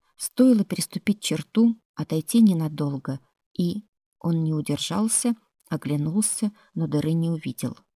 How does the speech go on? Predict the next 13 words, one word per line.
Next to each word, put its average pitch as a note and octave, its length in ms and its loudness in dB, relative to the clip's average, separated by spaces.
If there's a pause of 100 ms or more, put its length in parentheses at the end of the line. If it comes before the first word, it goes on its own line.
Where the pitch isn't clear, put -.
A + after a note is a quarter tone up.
(640)
Поблескивали F3+ 680 2
в D3+ 80 -2
лунном D#3+ 360 0
свете D#3+ 380 -6
прутья, G#3+ 560 0 (240)
тянулись F3 460 0
к - 140 -18
небу. E3+ 460 -4 (320)
Вот D3 340 -8
ведь! - 280 -12 (1120)
И E3 80 -2
что-то B3+ 340 -2
подсказывало, D#3 920 -4